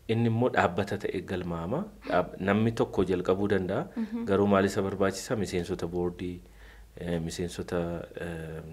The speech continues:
Speaker 1: eh, maayini yaa'ii waliigalaa,
Speaker 2: Mhm.
Speaker 1: eh, waan ittiin hu-, hundeeffama.
Speaker 2: Mm.
Speaker 1: Waraqa barreeffama hundeeffama, maal maal kana godhame.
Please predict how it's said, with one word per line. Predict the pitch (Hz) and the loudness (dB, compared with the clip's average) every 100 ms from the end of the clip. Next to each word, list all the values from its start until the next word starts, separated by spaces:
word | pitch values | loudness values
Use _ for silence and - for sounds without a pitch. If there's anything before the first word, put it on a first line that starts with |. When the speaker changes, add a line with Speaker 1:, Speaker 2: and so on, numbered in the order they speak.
| 80 - | -14 -16
Speaker 1:
eh, | - - - - | -14 -14 -14 -10
maayini | 85 85 85 87 | -8 -6 -6 -2
yaa'ii | 85 - | 0 0
waliigalaa, | 87 85 82 - 165 175 - | -2 -2 -4 -6 -6 -8 -6
Speaker 2:
Mhm. | 254 240 240 240 - - - | -4 -2 -4 -8 -12 -20 -14
Speaker 1:
eh, | - 175 160 80 | -8 -6 -4 0
waan | 85 90 90 | 4 4 2
ittiin | 87 90 85 85 | -2 -2 0 -2
hu-, | - - 80 76 - - | -4 -8 -8 -8 -10 -8
hundeeffama. | 95 90 90 87 90 87 - - _ | -4 0 0 0 -4 -4 -10 -18 _
Speaker 2:
Mm. | 247 233 226 226 | -2 -2 -2 -6
Speaker 1:
Waraqa | 175 165 165 - 175 - - | -8 -4 -4 -4 -4 -4 -4
barreeffama | 90 85 82 90 87 | -2 -2 -4 -6 -8
hundeeffama, | 87 85 82 - 87 90 | -8 -8 -8 -6 -6 -6
maal | 92 87 | -6 -4
maal | 90 87 | -4 -6
kana | - 82 | -8 -10
godhame. | 80 - 90 143 | -8 -8 -6 -8